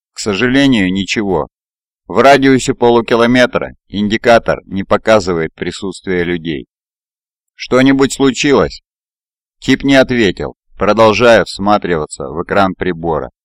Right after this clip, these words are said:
Прошло несколько минут. "Непонятно". Кип покачал головой. "Или наоборот, понятно",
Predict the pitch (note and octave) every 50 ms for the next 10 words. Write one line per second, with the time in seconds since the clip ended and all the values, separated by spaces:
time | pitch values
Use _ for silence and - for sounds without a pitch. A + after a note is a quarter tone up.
0 | _ _ _ _ _ _ _ _ _ - - A2 A#2 A#2 - - D3 D3 C#3 B2+
1 | A#2+ A2+ - - A#2 G2+ - A2 G#2 G#2 G#2 G2+ F#2+ E2+ D2+ - _ _ _ _
2 | _ _ _ _ _ _ _ _ _ _ - - G#2 A#2 - - B2+ C3 C3 A#2+
3 | G2 F2 D2+ - D#2 C#2 B1 _ _ _ _ _ _ _ _ _ _ _ _ _
4 | - B2 C3+ - _ - _ - F#2 - G2+ F#2+ - - G#2+ F#2+ F#2+ F2+ F#2 F#2
5 | F2+ F2 E2 E2 D#2 D2 C2 - _ _ _ _ _ _ _ _ _ _ _ -
6 | G2+ A#2+ B2 C3 B2+ C3+ C3 C3 B2+ B2 C3 C3 C3 A2 F2 - - - _ -
7 | A2 A2+ A#2+ A#2 G#2+ F2+ - F2 D#2 C#2+ B1+